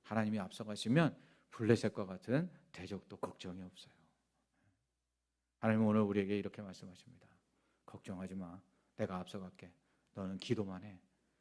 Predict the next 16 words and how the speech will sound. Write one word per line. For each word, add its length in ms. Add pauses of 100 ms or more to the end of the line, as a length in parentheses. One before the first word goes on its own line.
(360)
기도하면 600 (420)
내가 180
보여줄게." 640 (1600)
제가 180
참 200
좋아하는 300
말씀이 400
이거예요. 420 (1040)
모세가 460 (300)
홍해 180
앞에서 300
이렇게 240
말합니다. 460 (160)
"너희는 340
가만히 420
서서 300